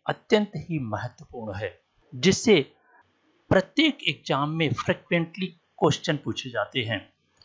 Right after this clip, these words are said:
हम लोग बात कर रहे हैं language एवं thought, भाषा एवं चिंतन की। एक ऐसा विषय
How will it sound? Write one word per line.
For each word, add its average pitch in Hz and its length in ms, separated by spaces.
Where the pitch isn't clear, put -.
हम 123 100
लोग 110 140
बात 117 240
कर 135 160
रहे 143 240
हैं 196 240
language 165 580
एवं 143 140
thought, - 540
भाषा - 560
एवं 131 240
चिंतन 117 380
की। 95 220
एक 127 240
ऐसा 147 240
विषय 135 440